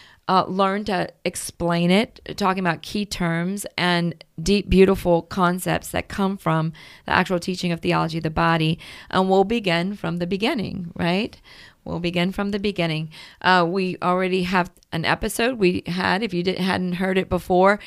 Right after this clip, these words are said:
you can find that on, uh, Christ Our King Radio website and go back and listen.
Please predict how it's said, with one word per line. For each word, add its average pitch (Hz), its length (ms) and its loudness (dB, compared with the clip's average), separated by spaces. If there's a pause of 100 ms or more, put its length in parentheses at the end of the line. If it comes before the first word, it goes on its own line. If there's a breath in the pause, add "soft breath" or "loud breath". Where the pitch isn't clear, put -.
(140 loud breath)
you 190 140 -4
can 185 180 0
find 175 440 -2
that 170 340 0 (340 loud breath)
on, 180 460 2 (100)
uh, 170 300 0 (240)
Christ 175 320 0
Our 180 100 4
King 170 460 -2
Radio 170 400 2
website 170 560 0 (300 loud breath)
and 170 120 -2
go 180 120 0
back 175 240 0
and 175 100 -2
listen. 185 420 0